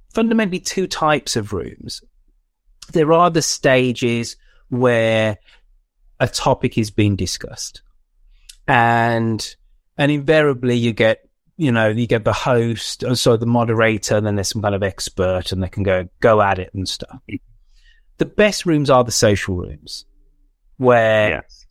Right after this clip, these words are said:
Speaker 1: it's a dinner party. You know, I keep saying to people, it's a dinner party where you just got great dinner party guests. You don't know who's necessarily sat next to you, but they can hold their own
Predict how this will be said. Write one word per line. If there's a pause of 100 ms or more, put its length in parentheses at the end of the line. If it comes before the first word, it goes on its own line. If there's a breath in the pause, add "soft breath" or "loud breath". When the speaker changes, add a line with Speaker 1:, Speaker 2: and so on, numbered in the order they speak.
(120)
Speaker 1:
it's
a
dinner
party. (680)
You
know,
I
keep
saying
to
people,
it's
a (200)
dinner
party
where (240 soft breath)
you
just
got
great
dinner
party
guests.
You
don't
know
who's
necessarily
sat
next
to
you, (800)
but (240)
they
can
hold
their
own